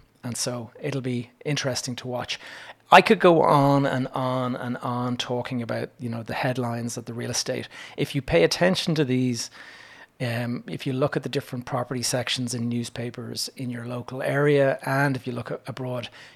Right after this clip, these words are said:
you start to get kind of a flavor of the way the market is going. And it's not a, it's not a science or an exact science in any way, but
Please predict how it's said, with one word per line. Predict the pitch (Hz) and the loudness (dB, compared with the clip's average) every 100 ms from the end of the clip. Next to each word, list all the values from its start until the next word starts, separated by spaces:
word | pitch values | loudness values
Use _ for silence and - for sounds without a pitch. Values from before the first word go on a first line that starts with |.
| _ | _
you | 131 | -2
start | - 151 160 - | 2 6 6 6
to | 135 | 2
get | 143 135 | 0 0
kind | 131 123 | -2 -2
of | 120 | -4
a | |
flavor | - - 135 120 127 139 131 - | -8 -8 -4 -2 0 -2 -2 -4
of | 127 120 117 110 - _ - | -4 -4 -6 -10 -16 _ -10
the | 123 | -6
way | 123 120 | -4 -2
the | |
market | 117 120 117 120 | -2 -4 -4 -6
is | 120 107 | -8 -10
going. | - 123 123 147 - - - - - | -6 -6 -6 -8 -12 -20 -20 -20 -8
And | 131 123 123 127 | -4 0 0 0
it's | 139 - - | 0 -2 0
not | 190 160 | 4 8
a, | 143 | 8
it's | 117 - | 6 2
not | 165 131 | 2 2
a | |
science | - 139 131 123 120 120 | 0 0 2 0 -2 -4
or | 113 | -6
an | 117 | -8
exact | 117 131 120 - | -6 -6 -6 -6
science | 127 120 117 123 | -6 -4 -4 -6
in | |
any | 117 117 | -6 -6
way, | 113 113 | -8 -8
but | 123 120 | -8 -10